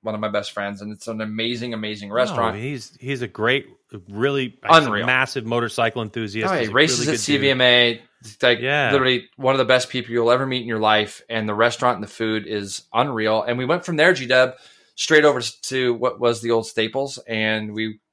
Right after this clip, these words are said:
Speaker 1: watched the Kings play against Calgary Flames last night, and we showed up about seven or eight minutes into the first period, 'cause I, I know this comes
Speaker 2: It's a
Speaker 1: as a
Speaker 2: good
Speaker 1: shock
Speaker 2: time to
Speaker 1: to you.
Speaker 2: show up, actually. Yeah.
Speaker 1: Traffic.
Speaker 2: Yeah,
Speaker 1: I know,
Speaker 2: you're
Speaker 1: I know you're shocked at that.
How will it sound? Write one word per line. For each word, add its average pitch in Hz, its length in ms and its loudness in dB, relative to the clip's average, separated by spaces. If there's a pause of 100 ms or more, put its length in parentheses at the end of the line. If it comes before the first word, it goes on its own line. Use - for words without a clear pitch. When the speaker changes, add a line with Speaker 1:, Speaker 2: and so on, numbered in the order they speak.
(120)
Speaker 1:
watched 120 300 0
the - 60 -14
Kings 147 400 -6
play 127 640 4 (560)
against 117 280 -6
Calgary 135 340 2
Flames 127 300 -2
last 113 220 -2
night, 104 240 -6 (120)
and 117 140 -4
we 117 100 -2
showed 160 420 2
up 147 200 4
about 135 540 2
seven 123 320 0
or 117 60 0
eight 110 100 -2
minutes 110 340 -6
into 107 120 -6
the 101 100 -8
first - 260 -10
period, 110 380 -6 (300)
'cause 104 240 -10 (180)
I, 110 180 0
I 107 100 -2
know 110 160 0
this 101 140 -8
comes 104 220 -10
Speaker 2:
It's 98 60 -10
a - 20 -8
Speaker 1:
as 98 40 -8
a 226 40 6
Speaker 2:
good 220 60 0
Speaker 1:
shock 220 80 6
Speaker 2:
time 143 120 2
to 117 60 -2
Speaker 1:
to 113 40 -2
you. 117 60 2
Speaker 2:
show 120 100 4
up, 120 120 2
actually. 98 560 -2
Yeah. 104 220 0
Speaker 1:
Traffic. 107 360 0
Speaker 2:
Yeah, 87 160 -2
Speaker 1:
I 117 60 0
know, 113 180 4
Speaker 2:
you're 110 160 0
Speaker 1:
I 110 80 0
know 110 80 -2
you're 104 120 -4
shocked 110 340 -2
at 117 80 -12
that. 120 320 -2